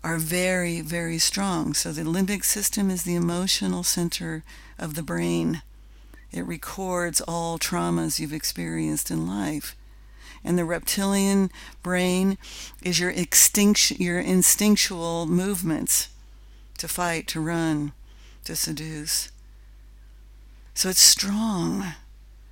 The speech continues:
So your desire for freedom has to be equally strong. The Dharma of stop is the strength to make the decision, the remembrance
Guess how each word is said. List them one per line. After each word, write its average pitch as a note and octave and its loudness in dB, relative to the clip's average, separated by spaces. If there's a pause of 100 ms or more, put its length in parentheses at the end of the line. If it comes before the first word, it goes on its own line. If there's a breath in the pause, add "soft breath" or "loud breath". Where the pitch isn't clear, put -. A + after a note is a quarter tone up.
(340 loud breath)
So F#3 2 (420)
your F#3+ 0
desire G3+ 4
for - -2
freedom F#3 0
has F3 0
to F3 0
be E3+ -2
equally F#3 -2
strong. E3+ 0 (1600 soft breath)
The F#3 -4
Dharma G3 4
of D#3 -2
stop G3 4
is F3+ 0
the E3+ -2
strength - 4
to F3+ 0
make F3+ 2
the F#3 -4
decision, D#3+ 0 (280 loud breath)
the E3+ -4
remembrance F3 4